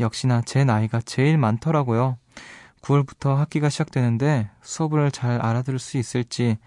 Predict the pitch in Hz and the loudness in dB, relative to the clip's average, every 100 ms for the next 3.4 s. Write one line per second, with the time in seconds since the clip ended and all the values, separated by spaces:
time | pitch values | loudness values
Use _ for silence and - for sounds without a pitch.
0 | - - - - - 113 120 120 117 120 | -20 -20 -20 -12 -4 0 2 2 0 -2
1 | 110 107 160 - 123 107 - - 156 151 | -2 0 -4 -4 -4 -4 -8 -6 -2 0
2 | 143 135 110 110 - 123 123 123 - 117 | 0 0 0 -2 -2 -2 0 -2 -2 -2
3 | 135 123 107 107 | 0 -2 -4 -6